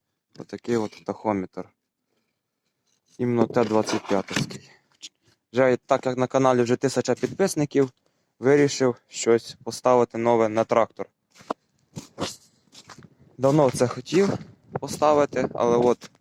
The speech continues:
вирішив в честь цього поставити нарешті, з-, щоб працював тахометр. Тому зараз приступаємо до спершу, напевно, зняття самого, самої цієї кришки,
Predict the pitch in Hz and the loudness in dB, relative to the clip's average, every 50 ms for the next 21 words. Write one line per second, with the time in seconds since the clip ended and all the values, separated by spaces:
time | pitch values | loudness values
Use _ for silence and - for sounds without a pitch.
0 | _ _ _ _ _ _ _ _ - - - _ _ _ _ _ _ _ _ _ | _ _ _ _ _ _ _ _ -20 -20 -20 _ _ _ _ _ _ _ _ _
1 | _ _ 104 110 120 120 117 - - 120 110 - - 123 113 - - - 143 147 | _ _ -2 2 2 2 2 2 2 0 0 2 0 0 0 0 -2 0 2 2
2 | 147 135 135 127 123 - - - - - - _ _ _ _ _ _ _ _ _ | 4 4 2 0 -2 -6 -16 -18 -18 -18 -20 _ _ _ _ _ _ _ _ _
3 | _ _ _ _ _ _ _ _ _ _ _ _ _ _ _ _ _ _ _ _ | _ _ _ _ _ _ _ _ _ _ _ _ _ _ _ _ _ _ _ _
4 | _ - 113 110 - - 127 127 123 117 - - 110 107 - - 113 110 113 120 | _ -16 -14 -12 -4 0 2 2 2 2 0 -4 -8 -8 -8 -6 -4 0 0 0
5 | 117 - - - 107 107 107 104 101 - 107 110 98 95 98 - - - 107 - | -2 -2 -4 -4 -2 -2 -2 -4 -6 -4 -4 -4 -4 -4 -8 -18 -14 -14 -14 -10
6 | - 113 110 - - 120 117 120 110 - - - - - 110 98 90 - 104 98 | -4 -4 -4 -2 0 2 2 2 2 0 -2 -6 -6 -6 -8 -10 -8 -12 -14 -10
7 | - 117 123 131 120 113 127 120 110 107 - - _ - - _ _ _ _ _ | -6 -4 -2 -2 2 2 4 4 4 2 0 -4 _ -20 -20 _ _ _ _ _
8 | _ _ _ _ _ - - _ _ _ _ _ _ - 123 117 - 139 123 - | _ _ _ _ _ -20 -20 _ _ _ _ _ _ -12 -12 -8 -6 -6 -2 0
9 | 143 131 127 123 113 110 104 117 117 107 98 - - - - - _ _ _ _ | 2 2 2 2 0 -2 0 2 4 4 2 0 -4 -16 -18 -18 _ _ _ _
10 | _ _ - - - 123 120 113 - - - 110 107 110 117 110 107 104 98 92 | _ _ -18 -4 0 2 2 2 2 -2 -8 -8 -8 -6 -6 -4 -4 -6 -8 -8
11 | 98 110 117 117 - - - 131 117 95 101 - _ _ _ _ _ - - 127 | -6 -4 -4 -4 -2 0 0 2 2 2 0 -4 _ _ _ _ _ -4 0 2
12 | 123 123 123 117 113 110 - _ _ _ _ _ - - 127 123 127 127 123 117 | 4 4 4 4 4 2 0 _ _ _ _ _ -8 -2 0 2 4 4 4 4
13 | 113 - - 117 113 110 - 139 165 190 175 - - - 156 156 | 2 2 2 2 2 2 2 2 2 2 0 -2 -4 -2 -4 -4